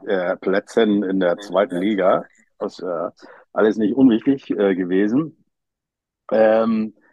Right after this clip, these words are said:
ja, am Nachmittag leider, Heidenheim gewinnt knapp eins zu null gegen Sandhausen und, äh, ja, macht es uns damit nicht leichter. Ähm, hatten wir ein bisschen mehr gehofft oder hatten wir mit geheim so ein bisschen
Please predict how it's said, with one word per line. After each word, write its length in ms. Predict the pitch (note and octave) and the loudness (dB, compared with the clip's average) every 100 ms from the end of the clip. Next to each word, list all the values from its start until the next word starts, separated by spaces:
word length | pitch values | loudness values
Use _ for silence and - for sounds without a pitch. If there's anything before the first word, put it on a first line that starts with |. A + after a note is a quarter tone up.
| - | 0
ja, 260 | A#2 A2+ - _ _ _ _ | 2 2 -2 _ _ _ _
am 300 | - A2+ G#2+ - _ _ | -6 -6 -6 -10 _ _
Nachmittag 480 | G#2+ A#2+ B2+ B2+ A#2+ | -6 -6 -6 -6 -6
leider, 420 | G#2 A#2 B2 A2+ - _ _ _ | -2 0 0 -2 -6 _ _ _
Heidenheim 640 | G#2+ B2 B2 A2+ A#2 A2 - | -4 -4 -4 -6 -6 -8 -12
gewinnt 400 | G2+ A2 A2+ - | -8 -6 -8 -6
knapp 380 | A2+ A2 - _ _ _ _ _ _ | -2 -2 -4 _ _ _ _ _ _
eins 220 | - A#2+ | -6 -4
zu 60 | B2 | -4
null 120 | A2+ | -4
gegen 160 | G#2 G#2 | -4 -4
Sandhausen 580 | G2+ G2 G#2 B2+ A#2+ A#2 | -4 -2 0 0 -2 -6
und, 180 | G#2 - - G#2+ | -8 -14 -18 -6
äh, 240 | G2 F#2 | -4 -2
ja, 260 | F#2 G2+ F2+ _ _ _ _ _ _ _ _ _ | 2 0 0 _ _ _ _ _ _ _ _ _
macht 200 | B2 B2 | -2 0
es 140 | D#3+ D#3+ | -2 -2
uns 120 | - | 0
damit 220 | B2 B2 | 0 0
nicht 160 | G#2+ - | -4 -2
leichter. 560 | G2 G#2 B2+ E3+ G3 - - | 0 0 0 0 0 -6 -6
Ähm, 520 | A2 G#2+ G#2+ G#2 G2+ _ - | -2 -2 -2 -6 -8 _ -14
hatten 200 | F#2+ G#2+ | -10 -6
wir 100 | G#2 | -2
ein 80 | G2 | -2
bisschen 240 | F#2+ F#2 | -2 -2
mehr 280 | F#2+ G2+ B2+ _ _ _ _ _ | -2 0 -2 _ _ _ _ _
gehofft 320 | A#2 - C#3 A#2+ | -4 0 0 0
oder 160 | G2 | 0
hatten 180 | B2 B2 | 0 -2
wir 60 | G2+ | -4
mit 240 | G#2+ A2+ | -6 -8
geheim 420 | G#2+ F#2 G#2 G#2+ | -6 -4 -4 -4
so 60 | G2 | -6
ein 80 | F2+ | -8
bisschen 400 | - F#2+ F2 | -12 -12 -12